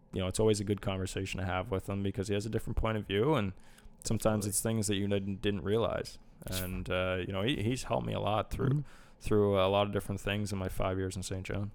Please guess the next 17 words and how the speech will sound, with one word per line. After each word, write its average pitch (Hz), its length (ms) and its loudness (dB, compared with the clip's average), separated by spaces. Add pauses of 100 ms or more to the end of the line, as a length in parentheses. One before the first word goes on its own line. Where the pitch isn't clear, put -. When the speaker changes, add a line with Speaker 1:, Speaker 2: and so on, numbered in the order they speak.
Speaker 3:
No 127 160 8
doubt. 127 200 12
Yeah, 135 220 10
I 123 60 10
was 120 100 4
gonna 120 140 2
say 127 160 6
five 123 300 8
years 123 200 8
in 123 60 -6
Saint 120 260 2
John. 123 300 4 (200)
It's - 120 -6
funny 151 280 10
you 127 60 8
said 139 280 4
that 123 220 12